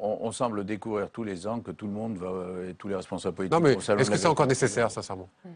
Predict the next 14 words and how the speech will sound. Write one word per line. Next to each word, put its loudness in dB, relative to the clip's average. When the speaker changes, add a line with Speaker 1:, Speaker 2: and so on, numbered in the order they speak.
Speaker 1:
Oui, 6
parce 2
que, 2
bon, 0
pour 6
les 8
parlementaires, 4
par 4
exemple, 0
des, -2
des -4
zones -2
rurales, 4
oui, 2